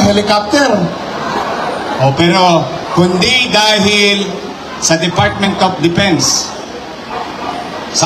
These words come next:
Armed Forces of the Philippines, sa Office of Civil Defense, at sa Air Force, malamang naubos tayo lahat dun. Tama ba?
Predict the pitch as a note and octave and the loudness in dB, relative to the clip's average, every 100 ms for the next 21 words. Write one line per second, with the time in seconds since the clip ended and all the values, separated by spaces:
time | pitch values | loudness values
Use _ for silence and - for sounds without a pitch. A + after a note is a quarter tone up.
0 | F#3+ A3 - - G#3 G3 G3+ G3+ F3 F#3 | 2 2 2 2 4 2 2 2 0 0
1 | G3+ G3+ - F3 B2+ G#2+ - - - - | 0 2 2 2 2 0 -2 -4 -10 -12
2 | - - - - - - - - - - | -12 -12 -12 -12 -12 -12 -12 -12 -12 -12
3 | - - F3 E3+ G#3 G#3+ G#3+ G3+ - A3+ | -8 -2 0 4 2 2 2 2 2 0
4 | G#3+ G#3 G3 F3+ G#3 G3+ C#3+ - - - | 0 2 2 2 2 2 2 2 0 -2
5 | E3 D#3 E3 B2+ - - - - D3+ F3 | -4 -4 -4 -6 -8 -10 -8 -6 -2 0
6 | - - G3+ G#3 - A3 G#3+ - - - | 0 0 0 0 4 4 4 4 2 0
7 | - - - - - - - C3+ D#3 F#3 | -4 -8 -10 -10 -10 -10 -4 0 2 4
8 | G#3 F#3 C#3+ B2+ - - C#3 E3 E3 D#3+ | 2 2 0 -2 -6 -4 0 4 4 6
9 | E3 E3 D#3 D#3 D#3+ D3+ D3 D3 C3+ B2+ | 4 4 2 4 4 4 2 2 2 4
10 | G#2 - - - - - - - - - | 2 -4 -8 -10 -10 -10 -12 -12 -10 -2
11 | F3+ F#3+ F3+ C3 | 2 2 2 2